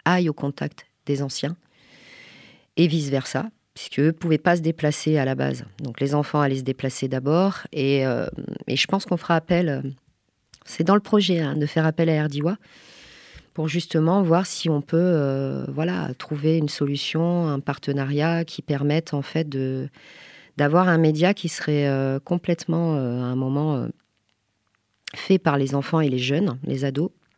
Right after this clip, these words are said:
au contact des anciens. Je parle des maisons de retraite ou des ehpad parce que les personnes résidentes ne peuvent vraiment pas se déplacer. Donc l'idée, c'est d'amener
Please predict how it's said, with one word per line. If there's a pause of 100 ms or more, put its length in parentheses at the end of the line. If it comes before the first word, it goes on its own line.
(880)
au
contact
des
anciens. (680)
Je
parle
des
maisons
de
retraite
ou
des
ehpad (800)
parce
que
les (280)
personnes
résidentes
ne
peuvent
vraiment
pas
se
déplacer.
Donc
l'idée,
c'est
d'amener